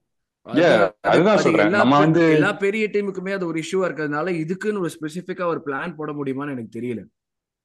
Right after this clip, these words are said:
Speaker 2: இல்ல, நான், நான் என்ன சொல்றேன்னா, இப்போ for example வந்து நம்ம நேத்திக்குமே பாத்தீங்கன்னா மார்டினெல்லி, சாக்கா வைடா தான் எடுத்துட்டு போய் பண்ணோம். நான் என்ன சொல்றேன், ஒரு செகண்ட் ஹாஃப்ல I think you observed, uh, பென் ஒயிட் நல்ல நிறைய வந்து ரன்ஸ்லாம் ஃபர்ஸ்ட் ஹாஃப்லயும் கொடுத்தான். But நம்ம செகண்ட் ஹாஃப்ல வந்து பென் ஒயிட் வைடா தான் இருந்தான்.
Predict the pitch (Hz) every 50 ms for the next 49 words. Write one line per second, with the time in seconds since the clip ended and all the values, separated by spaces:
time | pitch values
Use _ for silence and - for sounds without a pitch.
0 | _ _ _ _ _ _ 131 151 165 160 113 110 117 110 110 123 135 147 156 151
1 | - 135 117 117 113 127 135 127 120 104 113 107 107 110 107 104 127 123 113 127
2 | 120 113 107 107 113 113 110 101 101 101 98 98 98 95 95 98 98 110 120 131
3 | - 143 - 127 131 139 123 127 110 92 110 107 104 117 120 107 104 104 107 -
4 | 117 110 107 107 110 107 - 107 104 104 - 104 104 98 98 104 117 117 120 131
5 | 127 120 123 123 117 110 - - 101 - - 110 107 107 104 98 104 104 101 -
6 | _ _ - - _ _ _ _ 113 113 131 143 151 160 147 147 139 135 131 123
7 | 127 135 131 123 120 120 120 123 123 113 - 139 131 - 175 175 170 160 160 156
8 | 143 139 131 123 117 110 - 110 110 117 131 135 127 120 120 107 101 101 110 123
9 | 127 131 - - 95 101 98 98 95 104 110 120 131 135 127 123 123 120 113 110
10 | 110 107 120 120 113 104 107 113 120 120 113 107 107 104 110 104 104 107 - 120
11 | 107 98 101 98 - 131 127 123 131 135 131 120 120 117 120 - 107 123 139 120
12 | 113 - - _ _ _ _ _ _ _ - 104 98 95 - 107 101 131 131 135
13 | 131 123 - 117 113 113 127 123 113 110 120 127 135 127 117 110 107 104 117 120
14 | 123 117 117 120 107 104 107 101 - -